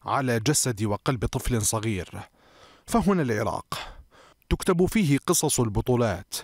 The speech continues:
وعشقه يسري في الشريان. طفلة عراقية عاشت أربع سنوات في مخيم الهولة السورية، ونقلت هي وعائلتها إلى العراق، وخضعت للتأهيل مدة ثلاثة أشهر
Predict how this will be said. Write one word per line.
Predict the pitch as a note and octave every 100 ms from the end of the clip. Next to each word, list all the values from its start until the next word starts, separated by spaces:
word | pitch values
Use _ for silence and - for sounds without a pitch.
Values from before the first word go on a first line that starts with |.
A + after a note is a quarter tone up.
| - _ - _
وعشقه | A#2 A2+ D3+ - - G2+ F#2+ E2 D2+ - _ _ _
يسري | A#2 D#3 - - G#2+ F2+ D2+ D2 _ _ _ _ _
في | C3
الشريان. | - B2 A2+ A#2 E2+ F2 F#2 - - _ _ _ _ _ -
طفلة | A#3 A#3 - E3+
عراقية | D3 C3 - F3+ C#3+
عاشت | C3 G#2 C#3 - C3 -
أربع | C3+ A2 E2
سنوات | - C3 B2+ C3+ C3 A2+
في | G#2 A2+
مخيم | A#2 - C#3+ A2
الهولة | F2 E2+ B2+ C3
السورية، | - A#2+ A2+ F#2+ - C#2 - - _ _ -
ونقلت | D#3 A#3+ D#3+ A#2+ - -
هي | C#3+ D3+
وعائلتها | C#3 A2 B2+ A#2+ B2+ - A2+ C#3 D3+ E3+
إلى | D3+
العراق، | B2 B2+ B2 F2+ - - - - -
وخضعت | A#2 - F3 - - -
للتأهيل | A#2+ - A#2+ D3 C3+ A#2+
مدة | D3 B2+ B2
ثلاثة | G#2+ G2+ B2 B2 A#2+ C3 -
أشهر | - - - -